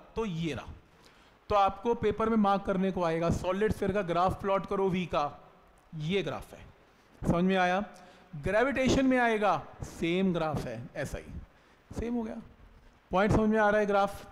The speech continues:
तो V के formula clear हैं, Graph भी clear है, right? इसका मैंने वो नहीं बनाया यार,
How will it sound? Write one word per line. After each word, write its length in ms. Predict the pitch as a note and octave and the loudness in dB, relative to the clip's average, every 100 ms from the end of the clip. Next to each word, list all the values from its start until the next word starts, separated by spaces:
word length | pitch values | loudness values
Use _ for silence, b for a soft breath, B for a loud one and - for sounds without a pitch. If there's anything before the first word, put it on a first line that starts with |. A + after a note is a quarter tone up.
| - - - - - | -20 -20 -20 -20 -8
तो 60 | |
V 180 | - F#3+ | -2 0
के 100 | G3+ | 0
formula 340 | G#3 F#3 F#3+ G#3 | 0 2 2 0
clear 320 | A3 A3 G#3+ | 0 2 2
हैं, 300 | A3+ C4 - - | 2 -2 -8 -4
Graph 300 | F3 D3 - | -2 -2 -4
भी 80 | |
clear 340 | C#3+ C3+ A#2 G2 | -8 -8 -8 -10
है, 120 | F#2 | -8
right? 240 | D3+ G#3+ G#3+ - - _ _ _ _ _ _ _ _ - _ _ _ _ _ _ _ _ _ _ _ _ _ _ _ _ _ _ | -4 -4 -4 -14 -20 _ _ _ _ _ _ _ _ -20 _ _ _ _ _ _ _ _ _ _ _ _ _ _ _ _ _ _
इसका 300 | E3+ - A3+ | -14 -10 -8
मैंने 200 | G#3+ G3+ | -4 -2
वो 140 | G3+ E3+ | -2 -2
नहीं 100 | A#3+ | -2
बनाया 280 | C#4 C4 A#3+ | -2 -4 -6
यार, 160 | A3+ | -8